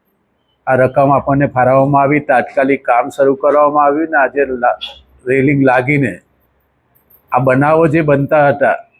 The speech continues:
એને આપણે અટકાવવામાં સફળ થયા છે. લોકોની માંગણી એવી પણ હતી કે બ્રિજ,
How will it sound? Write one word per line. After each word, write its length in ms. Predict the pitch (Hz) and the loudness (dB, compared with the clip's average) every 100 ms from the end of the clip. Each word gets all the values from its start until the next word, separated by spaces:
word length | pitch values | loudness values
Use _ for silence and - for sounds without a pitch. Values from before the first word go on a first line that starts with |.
| _ | _
એને 200 | 131 143 | -4 -2
આપણે 240 | 131 139 135 | -2 0 0
અટકાવવામાં 540 | - - 135 135 139 | 0 0 0 2 -2
સફળ 360 | 131 113 139 135 | -2 -2 0 0
થયા 300 | 131 139 135 | 2 2 0
છે. 140 | 160 233 _ _ _ _ _ _ _ 131 | -4 -18 _ _ _ _ _ _ _ -4
લોકોની 420 | 139 165 165 170 | -2 0 2 2
માંગણી 420 | 156 147 160 170 | 2 0 0 0
એવી 240 | 156 180 | 2 0
પણ 240 | 190 185 180 | 2 2 2
હતી 280 | 180 180 185 | 2 0 2
કે 280 | 180 175 | 0 0
બ્રિજ, 440 | 151 127 156 180 | 0 0 0 0